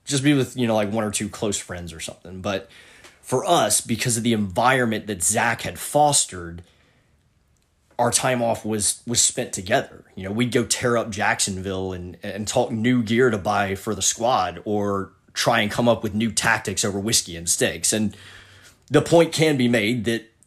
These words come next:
alcohol probably <laughs> isn't the best accelerant to, um, life and death problem solving. But the point is, is that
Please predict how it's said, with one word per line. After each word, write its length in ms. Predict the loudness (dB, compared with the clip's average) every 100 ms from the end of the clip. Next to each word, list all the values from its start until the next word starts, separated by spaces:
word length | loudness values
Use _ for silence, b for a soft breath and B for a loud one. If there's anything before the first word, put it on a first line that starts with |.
| _
alcohol 460 | 2 2 4 4 2
probably 460 | 2 2 4 2 2
<laughs> 20 |
isn't 240 | 2 2
the 80 | -2
best 300 | 2 2 2
accelerant 720 | 2 2 4 4 2 -2 -2 -2
to, 340 | -2 -2 -4 b b b b b 0
um, 520 | 4 6 4 -2 -6 _ _ _ -2
life 300 | 4 4 4
and 80 | 4
death 240 | 4 4
problem 340 | 4 4 4 2
solving. 420 | 0 -2 -8 2
But 380 | 4 4 -4 -18 -20 B B -6
the 80 | -2
point 320 | 4 4 6
is, 200 | 4 4
is 120 | 0
that 360 | -2 -4 -4